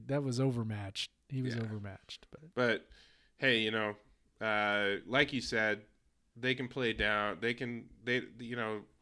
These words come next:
Speaker 2: they're not, they not, not necessarily have blown out teams that you would expect them to blow out, but they have blown out some teams that are pretty good. So,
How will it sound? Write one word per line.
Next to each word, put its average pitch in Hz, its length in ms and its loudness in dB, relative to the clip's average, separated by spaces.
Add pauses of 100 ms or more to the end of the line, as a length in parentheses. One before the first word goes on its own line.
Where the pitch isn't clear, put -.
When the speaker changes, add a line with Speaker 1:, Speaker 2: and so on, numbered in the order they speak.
Speaker 2:
they're 131 160 4
not, 123 300 -2
they 135 120 2
not, 135 360 0
not 120 200 -4
necessarily 120 440 -2
have 104 180 -2
blown 107 200 -2
out 107 180 0
teams 110 240 -8
that 107 100 -2
you 104 160 -6
would 104 80 -6
expect 107 340 -6
them 107 120 -8
to - 20 -12
blow 110 120 -4
out, 104 160 -2
but 107 100 -8
they 117 100 2
have 143 240 2
blown 160 180 -2
out 156 200 -2
some 151 140 -10
teams 151 280 -8
that 143 100 -8
are 147 80 -6
pretty - 220 -10
good. 104 280 -6
So, 104 120 -6